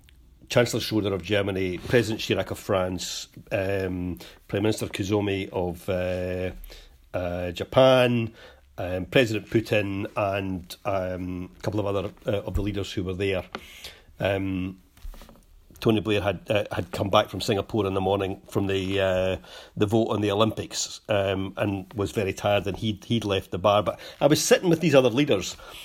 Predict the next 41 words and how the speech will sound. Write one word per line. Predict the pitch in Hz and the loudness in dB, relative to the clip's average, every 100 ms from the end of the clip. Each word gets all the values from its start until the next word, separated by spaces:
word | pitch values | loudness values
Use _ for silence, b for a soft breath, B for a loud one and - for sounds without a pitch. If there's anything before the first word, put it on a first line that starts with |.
| B B B | B B B
and | - 127 | 2 6
they | |
were | 139 | 8
laughing | 139 160 175 156 | 10 8 8 2
and | 120 | 2
joking | 131 131 - 117 | 2 2 2 2
and | 113 | 4
making | 131 117 | 2 2
fun | - 139 | 6 8
of | 123 | 6
each | 127 - | 2 4
other, | 123 117 117 113 | 6 8 8 6
and, | 101 95 92 B B B B - | 4 -2 -4 B B B B 2
um, | 104 104 101 104 - | 4 6 2 0 0
I | |
mean, | 117 | 0
some | 113 117 | 2 0
fantastic, | - 117 139 143 - 98 - | 2 4 6 6 4 -6 -2
uh, | 113 104 92 | 2 2 0
fun. | - - 123 92 82 - B B B B - | 0 4 4 4 -6 -10 B B B B 0
And | 127 | 2
it | |
just | 127 175 - | 4 4 2
struck | - 175 175 - | 2 4 4 2
me | 113 | 0
that | 95 | 0
here | - 156 | 4 6
were | 143 | 6
a | 123 | 2
group | 113 110 | 0 -2
of | 117 | -2
people | 131 123 101 | -2 0 0
who | 110 | 2
probably | - 165 143 120 | 6 6 6 0
couldn't | - 135 127 | 0 0 0
really | 123 120 110 | 0 0 0
do | 87 143 | 2 2
that | 117 92 - - | 2 0 -4 -4
with | 110 | 2
anybody | 113 113 104 107 | 2 2 2 2
else. | 113 82 - | 2 0 -8